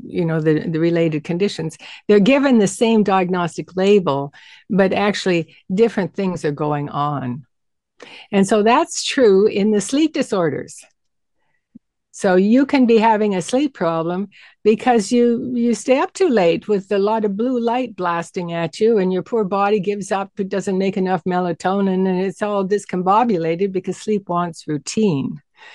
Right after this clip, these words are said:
So that could be the outcome. But also you could be staying up late and so on,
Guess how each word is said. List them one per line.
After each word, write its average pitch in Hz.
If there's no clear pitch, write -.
So 226
that 254
could 277
be 240
the 196
outcome. 160
But 269
also 294
you 226
could 233
be 220
staying 254
up 202
late 202
and 196
so 208
on, 208